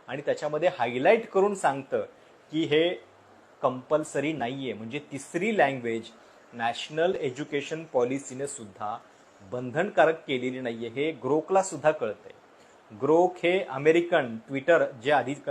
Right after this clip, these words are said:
या कंपनीचं नाव होतं आता X आहे, या कंपनीचं ॲप आहे, त्या अमेरिकन लोकांना सुद्धा आपल्या नॅशनल एज्युकेशन पॉलिसीबद्दल इतकी माहिती आहे, त्या एआय तंत्रज्ञानाला सुद्धा कळतंय की हे विधान जे आहे ते पूर्णपणे चुकीचं आहे.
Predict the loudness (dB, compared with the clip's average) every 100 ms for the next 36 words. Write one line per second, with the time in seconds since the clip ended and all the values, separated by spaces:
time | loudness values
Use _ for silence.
0 | -2 -2 -2 -6 -6 -6 -6 -8 -6 -6
1 | -8 -8 -6 -4 -4 -2 -4 -4 -6 -6
2 | -8 -12 -20 -20 -20 -6 4 4 4 -2
3 | 0 0 0 -2 -2 -4 -6 -10 -10 -18
4 | -20 _ _ 2 4 8 8 8 4 2
5 | 0 2 4 4 2 0 6 6 6 2
6 | 2 0 2 2 0 -8 -10 -10 -2 0
7 | 0 -6 -6 -6 -2 -4 -4 -6 -4 -2
8 | -4 -2 0 0 -2 -8 -12 -20 _ 2
9 | 6 6 4 4 6 6 0 -2 -2 0
10 | 2 4 2 2 2 4 4 4 2 -4
11 | -6 -20 _ -12 -6 0 0 0 -2 -4
12 | 2 2 2 -4 -6 -4 -4 -2 -4 -4
13 | -8 -8 -8 -4 -4 -4